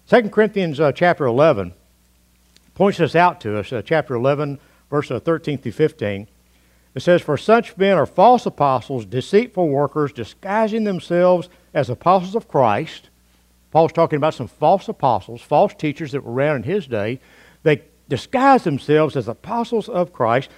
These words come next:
No wonder, for even Satan disguises himself as an angel of light. Therefore, it's not surprising if his servants disguise themselves as servants of righteousness,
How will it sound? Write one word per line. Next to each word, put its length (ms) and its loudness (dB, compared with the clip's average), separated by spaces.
No 120 2
wonder, 380 4
for 160 -6
even 340 2
Satan 480 2
disguises 560 0
himself 480 0
as 60 -10
an 180 -8
angel 360 0
of 60 0
light. 520 4
Therefore, 300 4
it's 80 -2
not 180 2
surprising 540 2
if 80 -6
his 140 -6
servants 540 0
disguise 540 -2
themselves 500 -6
as 120 -8
servants 380 -8
of 180 -12
righteousness, 760 -2